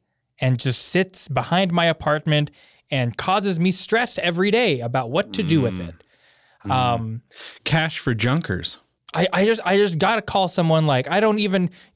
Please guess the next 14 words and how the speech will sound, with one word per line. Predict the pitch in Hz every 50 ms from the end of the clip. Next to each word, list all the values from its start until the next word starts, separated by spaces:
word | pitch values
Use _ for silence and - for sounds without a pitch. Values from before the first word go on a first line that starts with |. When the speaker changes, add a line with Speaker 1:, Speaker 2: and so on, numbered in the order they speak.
| _ _ _ _ _ _
Speaker 1:
you | - 185 233
don't | 277 262 220
need | 214 - -
to | 151
pay | - 170 180 180
me. | 190 208 208
Just | 170 226 233 -
take | - 226 233 226 -
it. | 143 - - _ _ _ _ _ _ _ _ _ _ -
I | -
Speaker 2:
Pacific | 120 180 202 214 202 190 147
Speaker 1:
just | - -
Speaker 2:
Steel | - 120 143 147
might. | 110 92 107 139 139 107 -